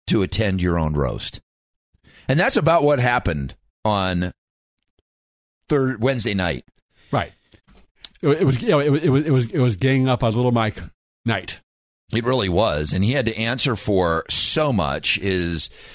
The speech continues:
Speaker 1: uh, I mean, out of the gate, Elizabeth Warren challenged him on releasing his non-disclosure agreements that he signed, uh, both, I think, with the city and at Bloomberg.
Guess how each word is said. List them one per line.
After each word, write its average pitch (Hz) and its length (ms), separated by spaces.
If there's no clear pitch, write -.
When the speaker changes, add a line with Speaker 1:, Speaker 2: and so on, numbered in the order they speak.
Speaker 1:
uh, 87 340
I 104 120
mean, 101 200
out 175 220
of 143 80
the 101 80
gate, 82 340
Elizabeth 90 480
Warren 80 420
challenged 92 540
him 80 140
on 78 200
releasing 78 560
his 78 360
non-disclosure 82 840
agreements 67 580
that 78 160
he 73 120
signed, 80 640
uh, 80 420
both, 123 540
I 113 140
think, 185 440
with 120 180
the 98 100
city 156 460
and 135 500
at 98 240
Bloomberg. 107 680